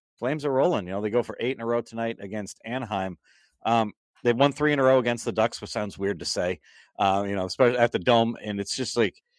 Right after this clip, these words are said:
I looked it up, like, their win percentage against teams, and would you believe that that's not their worst win percentage of all time against a team, which is crazy. Right now it's Vegas, but it's such a small sample size, I don't really count it. It, the Bruins,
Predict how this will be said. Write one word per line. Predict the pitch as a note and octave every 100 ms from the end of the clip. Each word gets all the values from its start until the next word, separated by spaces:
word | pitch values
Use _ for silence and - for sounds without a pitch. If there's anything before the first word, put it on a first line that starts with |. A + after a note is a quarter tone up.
| _ _ _
I | B2
looked | C3+ D#3
it | D#3
up, | C#3
like, | C3 A#2
their | A#2
win | G#2 A#2+
percentage | A#2 A2 A2+ G2 F2+ - - _
against | G2 G#2+ G2+ -
teams, | A2+ A2 G2+
and | F#2+ F2+ F#2
would | G#2+ A2
you |
believe | B2+ B2+ C3+
that | A2
that's | A2 G#2 -
not | F#2 F#2 A2 -
their | G#2+ F#2
worst | F2 G2 -
win | G2 F#2+
percentage | G2+ G#2+ G#2 G2 -
of | G#2
all | G2+ G2+
time | G#2+ G#2+ G#2 _ _ _ _ _
against | G2 G2 F#2+ -
a |
team, | G2 A2+ A2+
which | G#2 F#2+
is | G2
crazy. | - G#2 B2
Right | D3 C#3+
now | C#3+
it's | A#2+ -
Vegas, | G2 F#2+ G2+
but | -
it's | F2 -
such | A2+
a | F2+
small | - G2 F2+
sample | - F#2 F2+
size, | - G2 G2 - _ - - -
I |
don't | G#2
really | G2 F#2 F2+
count | F#2+ G2
it. | G#2+
It, | G2+ G2
the | F#2
Bruins, | A2+ D3 A2+ C#2+ -